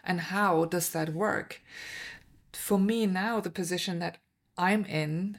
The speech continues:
and that I feel we share, and a lot of our listeners, um, give us the feedback as well, that we have to be,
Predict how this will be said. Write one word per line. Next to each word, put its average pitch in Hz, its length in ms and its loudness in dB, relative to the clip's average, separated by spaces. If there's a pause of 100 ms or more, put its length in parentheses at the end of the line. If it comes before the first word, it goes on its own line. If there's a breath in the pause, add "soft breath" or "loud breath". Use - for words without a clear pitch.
and 170 240 -2
that 165 160 -4
I 165 100 2
feel 165 240 -2
we 175 200 0
share, 170 360 -4
and 165 200 -6
a 170 60 -4
lot 165 160 -2
of 165 120 -6
our 160 140 0
listeners, 160 640 -4
um, 160 460 -4 (100)
give 165 160 -2
us 160 120 -2
the 160 120 -6
feedback 165 520 -4
as 165 140 -10
well, 175 400 0 (640 loud breath)
that 180 560 0 (2250 loud breath)
we 226 420 2
have 208 360 2
to - 140 -4
be, 175 440 0